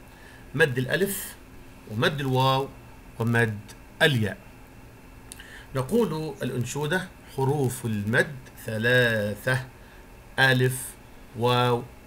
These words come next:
ياء، ولكل حرف من حروف المد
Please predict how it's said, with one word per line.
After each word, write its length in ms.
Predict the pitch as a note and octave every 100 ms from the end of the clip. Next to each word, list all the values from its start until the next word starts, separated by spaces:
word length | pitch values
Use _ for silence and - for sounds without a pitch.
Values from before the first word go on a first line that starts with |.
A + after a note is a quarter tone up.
| - -
ياء، 220 | C3 G2 - - - - - - - -
ولكل 460 | D3+ F3 F#3+ B3 A3
حرف 360 | G3+ G3+ G3+ F#3 F3+ F3+ - - -
من 200 | D3 E3
حروف 480 | B2+ B2+ C3+ C3+ B2+
المد 400 | A2+ A2+ F3+ D3+